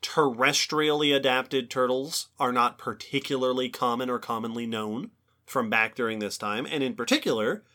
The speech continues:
this group has been suggested to have lived in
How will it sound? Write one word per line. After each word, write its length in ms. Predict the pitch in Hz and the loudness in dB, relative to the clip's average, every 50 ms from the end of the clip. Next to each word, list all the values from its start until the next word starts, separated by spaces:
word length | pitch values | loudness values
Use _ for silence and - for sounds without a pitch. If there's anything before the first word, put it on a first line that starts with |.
| _ _ _ _ - | _ _ _ _ -10
this 340 | 110 123 156 165 - - | 0 0 2 2 2 0
group 480 | 120 120 113 151 208 214 165 151 147 151 | -2 -4 0 0 2 4 2 2 0 0
has 180 | 131 135 123 113 | -2 -2 -2 0
been 160 | 131 127 123 | -2 -2 0
suggested 800 | - - 123 107 107 107 123 147 180 - - - 131 120 113 107 | 0 -2 -4 -6 -4 -2 0 0 0 0 -2 -2 -4 -4 -4 -6
to 180 | - 135 120 | -6 -6 -6
have 200 | 104 120 117 104 | -4 -4 -6 -4
lived 400 | 107 113 120 120 120 120 113 107 | -4 -4 -2 -2 -2 -2 -4 -6
in 300 | 101 131 127 120 120 110 | -6 -4 -2 -2 -4 -6